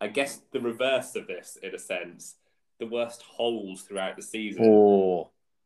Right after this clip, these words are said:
Speaker 1: So, as the bye weeks and the injuries and the lack of form generally hit, obviously your roster spots become more and more important. So, who you hold on to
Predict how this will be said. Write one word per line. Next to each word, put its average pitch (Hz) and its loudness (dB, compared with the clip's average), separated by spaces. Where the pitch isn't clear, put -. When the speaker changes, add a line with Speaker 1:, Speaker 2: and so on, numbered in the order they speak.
Speaker 1:
So, 131 -2
as 123 -12
the 120 -18
bye 139 -4
weeks - -10
and 110 -8
the 110 -6
injuries 101 -6
and 98 -8
the 101 -8
lack 110 -8
of 110 -10
form 104 -2
generally 98 -6
hit, 95 -8
obviously 98 -8
your 92 -8
roster 98 -6
spots - -10
become 92 -8
more 101 -2
and 95 -6
more 95 -4
important. - -6
So, 90 -6
who 117 -8
you 117 -6
hold 113 2
on 101 0
to 85 -12